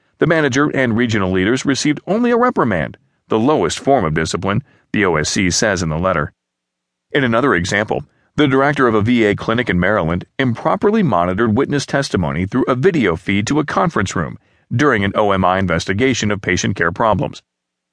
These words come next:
The director's actions could create a chilling effect on the willingness of employees to participate in investigations that promote better care for veterans. However, the doctor received only a written counseling, the O S C says.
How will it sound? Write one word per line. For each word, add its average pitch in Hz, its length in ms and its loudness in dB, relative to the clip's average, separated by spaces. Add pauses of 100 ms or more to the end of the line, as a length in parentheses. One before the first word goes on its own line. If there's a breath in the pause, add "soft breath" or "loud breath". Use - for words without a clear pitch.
(320)
The 139 100 4
director's 117 440 2
actions 107 460 0
could 110 180 -2
create 104 260 0
a 107 140 0
chilling 101 360 0
effect 107 400 -2
on 107 120 0
the 101 80 0
willingness 104 480 0
of 107 180 0
employees 98 560 -2 (300 soft breath)
to 156 80 0
participate 135 640 0
in 160 140 0
investigations 107 840 0
that 113 160 -2
promote 104 320 0
better 90 180 0
care 82 220 0
for 127 80 0
veterans. 110 480 -2 (340)
However, 104 420 2 (360 soft breath)
the 139 100 2
doctor 143 300 2
received 131 480 0
only 117 420 0
a 123 80 2
written 135 320 2
counseling, 82 500 -4 (240)
the 107 120 0
O 80 120 0
S 78 120 0
C 95 140 -2
says. 87 360 0